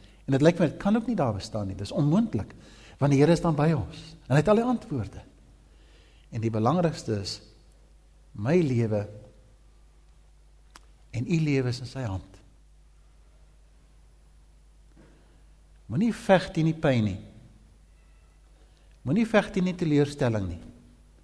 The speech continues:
Moenie veg teen die foute wat jy maak nie. Is heel moontlik deel van die plan van God. Om jou 'n mens te maak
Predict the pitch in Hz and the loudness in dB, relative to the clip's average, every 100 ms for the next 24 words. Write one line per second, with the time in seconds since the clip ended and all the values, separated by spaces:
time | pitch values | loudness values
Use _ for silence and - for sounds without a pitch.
0 | - - - - - - - - 131 240 | -20 -20 -20 -20 -20 -20 -20 -4 2 2
1 | - 233 - 208 196 - 185 190 170 175 | 4 2 4 4 4 4 2 4 -2 -2
2 | 175 143 117 113 - 101 - - - - | 0 2 2 0 -6 -8 -10 -16 -20 -20
3 | - - - - - - - - - 98 | -20 -20 -20 -20 -20 -20 -20 -20 -14 -8
4 | 110 127 143 139 139 110 120 120 113 107 | 0 2 4 2 0 0 2 2 -2 -4
5 | 113 107 101 104 107 - - - - - | -2 -2 -4 -8 -10 -12 -16 -20 -20 -20
6 | - - - - - - - - - - | -20 -20 -20 -20 -20 -20 -20 -20 -20 -14
7 | 101 104 117 135 139 123 117 123 123 117 | -10 -4 0 0 0 0 0 -2 -2 -6
8 | 110 104 95 | -4 -4 -6